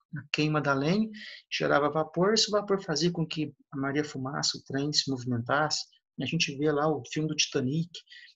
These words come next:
né? O Titanic, como é que ele se movimentava? Também era o mesmo esquema, né? Se não tinha lenha, você podia, podia utilizar algum recurso mineral, como, por exemplo, o carvão.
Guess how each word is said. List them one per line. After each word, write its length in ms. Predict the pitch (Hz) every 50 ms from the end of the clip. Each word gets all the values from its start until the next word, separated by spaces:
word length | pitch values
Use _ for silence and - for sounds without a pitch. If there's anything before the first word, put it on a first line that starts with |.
| _ _ -
né? 80 | 143
O 140 | 143 139 123
Titanic, 420 | 120 - - - 143 147 175 175 175
como 180 | - 180 180 185
é 40 |
que 100 | 180 185
ele 200 | 180 180 175 170
se 180 | 165 - - 160
movimentava? 720 | 160 170 160 147 160 160 151 143 147 - 131 127 120 120 - - - - - - - _ _ _ _ -
Também 280 | - 139 131 123 131
era 100 | 156 175
o 20 | 170
mesmo 240 | 160 160 165 196
esquema, 420 | 233 - - 254 220 180 175 170 165 143
né? 180 | 139 147 170
Se 220 | 170 - - - 220
não 80 | 233
tinha 340 | 233 - - 240 233 226 202
lenha, 320 | 185 180 190 208 226 233 226
você 120 | - - -
podia, 240 | 190 185 190 208 202 202 196 175
podia 180 | 170 180 202 196
utilizar 440 | 196 - 196 190 180 165 170 170
algum 220 | 180 175 170 180 180
recurso 460 | 175 180 170 175 175 180 175 - 180
mineral, 420 | 180 175 175 160 156 156 165 165
como, 180 | 165 165 151 151
por 180 | 147 - 160 156
exemplo, 520 | 156 147 147 156 170 170 175 190 196 -
o 240 | - 156 156 180 185 185 - _ _ _ _ _
carvão. 540 | - 202 202 185 165 165 175 185 175 170